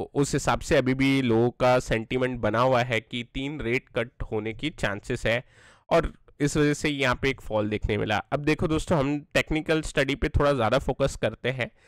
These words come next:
आ, मैं आपको अपडेट दे देता हूँ कि क्या, you know, इस, अ, regarding हो रहा है, लेकिन फोकस हमारा टेक्निकल साइड ही रहता है। बस यहाँ पे हम कॉशियस इसलिए थे, कल के सेशन में मैंने कोई काउंटर इसलिए चूज़ नहीं किया था क्योंकि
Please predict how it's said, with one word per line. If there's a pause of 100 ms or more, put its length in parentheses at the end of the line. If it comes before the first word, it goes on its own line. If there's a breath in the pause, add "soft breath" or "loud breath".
(280 soft breath)
आ, (240)
मैं
आपको
अपडेट
दे
देता
हूँ
कि
क्या, (180)
you
know, (180)
इस,
अ,
regarding
हो
रहा
है,
लेकिन
फोकस
हमारा
टेक्निकल
साइड
ही
रहता
है। (280)
बस
यहाँ
पे
हम
कॉशियस
इसलिए
थे,
कल
के
सेशन
में
मैंने
कोई
काउंटर
इसलिए
चूज़
नहीं
किया
था
क्योंकि